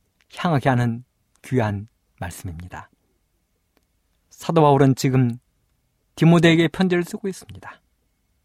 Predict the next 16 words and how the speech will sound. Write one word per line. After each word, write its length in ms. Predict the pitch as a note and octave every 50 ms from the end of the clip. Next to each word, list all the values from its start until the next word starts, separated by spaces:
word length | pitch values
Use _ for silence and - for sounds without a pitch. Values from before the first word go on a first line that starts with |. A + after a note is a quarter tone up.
| _ _ _ _ _ _ _ _ _ _ _ _ _ _ _ _ _
지금 360 | - - F3+ F#3 G#3+ G#3+ G3+
디모데가 500 | - - G3 G3 F#3+ F#3 F#3 F3 F#3 F3+
어디에 280 | D#3 D#3+ D3 D#3+ E3+ E3+
있는지는 500 | D#3 C#3 C3+ C3+ C3 C3 B2+ B2+ B2 A2+
모르지만 520 | G2+ G2+ F#2+ - - G#2+ F#2+ E2 D2+ D#2 _ _ _ _ _ _ _ _ _ _
그에게 480 | - - A2+ G#2 - G#2 F#2+ F2+ F2 - -
편지를 400 | - F3 F3+ E3+ D#3+ D#3+ D3+ C#3+
썼습니다. 640 | - - F3+ E3 - - G#3+ G3+ G3+ - - - _ _ _ _ _ _ _ _ _ _ _ _ _ _ _ _ _ _ _ _ _ _ _
사도 280 | - - - D#3 C#3+ C3+
바울은 440 | A#2+ A#2 A#2 A#2 A2+ G#2+ G#2+ B2+ - _ -
이렇게 260 | A2+ G#2+ - - G#2+
기록합니다. 720 | - - G#2+ G2 - - G2+ F#2 F#2+ F#2 F#2+ F#2 G2+ A2+ _ _ _ _ _ _ _ _ _ _ _ _ _ _ _ _ _ _ _ _ _ _ _ _ _ _ _ _ _ _ _ _ _ _ _ _ _ _ _
"사랑하는 680 | - - D3 D#3 D#3 D#3 D#3 D#3 D#3 D3 C#3 C3+ - _ _ _
나의 280 | C#3+ C#3+ C3 C3 C3+ C3+
아들 440 | B2 A2+ A#2+ B2+ A2+ A2 A2+ C3+ - _
디모데야, 460 | - - A2 F#2 F2+ - G#2+ F#2+ F2